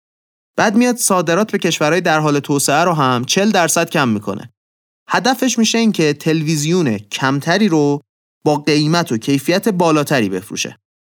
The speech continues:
بره سراغ بازار تلویزیونای درجه یک. مثل چیزی که ما سونی رو از قدیم بهش میشناختیم. مدل فروش رو هم عوض می‌کنه.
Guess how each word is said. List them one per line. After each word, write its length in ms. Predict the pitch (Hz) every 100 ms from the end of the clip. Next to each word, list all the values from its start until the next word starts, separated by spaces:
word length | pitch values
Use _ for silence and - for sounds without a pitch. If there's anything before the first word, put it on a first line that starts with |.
| _ _ _ _ -
بره 160 | 170
سراغ 420 | 208 185 165 180 190
بازار 380 | 160 143 165
تلویزیونای 640 | 180 156 131 123 127 135 151
درجه 460 | 139 107 104 104
یک. 280 | 95 76 - _ _ _ _ -
مثل 200 | 196 226
چیزی 280 | - 220 220
که 100 | 226
ما 160 | 214
سونی 320 | 208 180 170
رو 60 | 220
از 180 | 196 -
قدیم 320 | 143 147 196
بهش 240 | 180 185
میشناختیم. 500 | 185 143 101 - - - _ _ _ _ _ _ _ _ -
مدل 280 | 196 240 285
فروش 360 | 294 226 233 233
رو 60 |
هم 140 | 214 185
عوض 320 | 131 110 101
می‌کنه. 360 | 98 - -